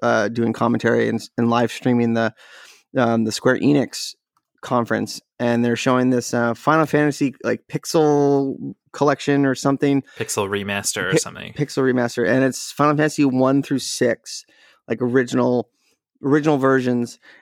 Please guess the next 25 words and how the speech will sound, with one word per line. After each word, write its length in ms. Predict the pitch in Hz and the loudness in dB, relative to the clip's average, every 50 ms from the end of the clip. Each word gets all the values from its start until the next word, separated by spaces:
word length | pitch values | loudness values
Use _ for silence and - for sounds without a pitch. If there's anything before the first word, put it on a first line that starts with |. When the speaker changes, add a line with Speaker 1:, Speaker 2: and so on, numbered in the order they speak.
| _ - | _ -2
Speaker 1:
And, 440 | 127 127 127 127 123 123 123 120 - - | 0 2 4 4 2 2 2 0 0 0
uh, 160 | 123 123 120 | 0 0 2
Rocco 320 | 120 120 117 127 - 143 | 2 0 0 -2 -4 -6
from 180 | 131 - 139 127 | -4 -2 0 0
Mega 200 | 123 123 123 117 | 2 0 0 -2
sixty-four 520 | - - 120 - 120 113 - 123 120 113 | -4 -6 -8 -10 -12 -6 -2 0 0 0
is 80 | 110 117 120 127 | -2 -4 -6 0
losing 320 | 139 151 156 147 139 147 143 | 2 2 4 4 4 2 2
his 100 | 131 127 | 2 0
mind. 160 | 139 139 139 | -2 -2 -2
He's 60 | 156 | -2
like, 120 | 233 - - | -4 -4 -4
"What, 320 | 349 - - - 392 285 | -2 -2 -2 -2 -2 -2
dude? 140 | - 381 403 | -4 -4 -4
Oh 100 | 392 381 381 | -4 -4 -4
my 100 | 381 381 | -4 -4
God, 240 | - 403 392 370 - - | -2 -4 -4 -4 -6 -4
four! 220 | - 403 311 339 370 | -4 -2 -2 0 -2
That's 160 | 381 - - | -2 -2 -2
my 120 | 381 370 | -4 -2
favorite 320 | - - 392 392 392 349 311 | 0 0 0 2 0 0 0
game 160 | 381 381 359 | 0 0 0
of 100 | 349 339 | -2 -2
all 120 | 381 392 | -2 -2
time. 200 | - 381 381 359 | -2 -2 -2 -2